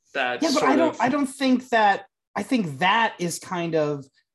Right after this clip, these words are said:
Speaker 2: like, a historical imposition I can put on this as somebody sitting in twenty twenty-two watching this on my computer, as
Speaker 1: Right.
Speaker 2: opposed to being a sixteen-year-old girl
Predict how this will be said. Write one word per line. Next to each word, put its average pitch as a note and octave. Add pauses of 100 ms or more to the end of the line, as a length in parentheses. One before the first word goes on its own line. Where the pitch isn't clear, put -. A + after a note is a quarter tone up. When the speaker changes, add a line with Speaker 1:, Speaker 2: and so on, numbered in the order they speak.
Speaker 2:
like, D#3
a D#3
historical G3+
imposition D3+
I C3+
can C3
put C#3
on B2+
this - (240)
as C3+
somebody B2+ (240)
sitting D3
in A#2+
twenty C3
twenty-two B2
watching A2+
this A2+
on A#2
my A2+
computer, A2+ (220)
as B2+
Speaker 1:
Right. A#2
Speaker 2:
opposed -
to C#3+
being B2 (400)
a C#3
sixteen-year-old C3
girl B2+